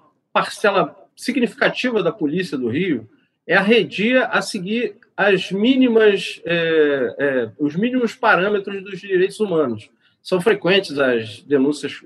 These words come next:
é, de abusos, né, principalmente das favelas. É, a, a Polícia do Rio é uma das que mais, sempre tá no topo das que mais matam, é, em operações, em que causam mortes na, em operações policiais.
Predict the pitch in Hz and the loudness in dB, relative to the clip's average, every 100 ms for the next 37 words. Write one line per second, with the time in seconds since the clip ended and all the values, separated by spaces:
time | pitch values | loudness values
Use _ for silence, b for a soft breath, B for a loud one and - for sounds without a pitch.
0 | 127 123 117 110 131 117 147 147 123 117 | -4 -2 -2 -2 -4 -2 -4 -4 -6 -8
1 | 127 117 98 151 - 131 127 123 202 208 | -6 -6 -6 -8 -4 -4 -2 -4 0 0
2 | 175 185 185 175 _ _ _ _ - 139 | 2 0 0 -8 _ _ _ _ -6 0
3 | 131 123 127 - 151 165 156 139 156 139 | 2 0 -2 -4 -4 -4 -4 -2 0 0
4 | 143 135 120 - - 131 147 143 - 196 | -2 -2 -4 -4 -6 -2 0 -2 -2 -2
5 | - 156 147 117 170 - 123 123 135 135 | 0 -2 -2 -6 -8 -6 -6 -6 -4 -2
6 | 135 120 113 123 156 175 151 127 110 - | 0 0 -2 0 2 0 -4 -6 -6 -14
7 | _ _ 113 117 117 120 147 139 147 131 | _ _ -6 -4 -4 0 0 2 0 0
8 | 120 156 185 135 117 107 123 120 104 139 | 0 0 0 0 -4 -8 -10 -8 -4 2
9 | 156 139 123 131 156 151 - 117 127 127 | 2 2 -4 0 0 -2 -6 -10 -6 -6
10 | 113 131 123 117 120 117 - 120 - 139 | -8 -8 -8 -8 -4 -4 -6 -14 -12 -12
11 | - 190 170 170 | 0 4 4 2